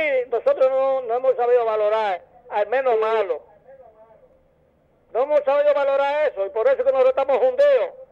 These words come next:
No han puesto, coño, a pensar con la barriga y, y con tres días, con,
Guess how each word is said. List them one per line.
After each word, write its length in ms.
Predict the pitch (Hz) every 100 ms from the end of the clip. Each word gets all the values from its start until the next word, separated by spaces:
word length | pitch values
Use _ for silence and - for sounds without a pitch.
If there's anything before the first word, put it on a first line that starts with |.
| - - - -
No 100 | 214
han 80 | 254
puesto, 320 | 262 277 254
coño, 240 | - 262 262
a 60 |
pensar 380 | 254 220 233 254
con 140 | 254
la 100 | 226
barriga 720 | 214 190 208 254 226 196 180 - - - - _ - - - - -
y, 460 | 185 208 220 208
y 100 | 220
con 220 | - 196
tres 200 | 220 240
días, 160 | 247 240
con, 120 | 240